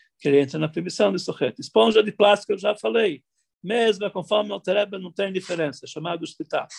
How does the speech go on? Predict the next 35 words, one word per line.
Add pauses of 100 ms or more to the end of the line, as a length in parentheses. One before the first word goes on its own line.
(460)
Não
adianta
perguntar
várias
vezes
que
a
resposta
vai
ser
a
mesma. (400)
Esponja
de
plástico
é
proibido
por
causa
de
shkita,
conforme
do,
do,
de, (360)
conforme
o
Alter
Rebbe,
independente
de
onde
ela
é
fabricada.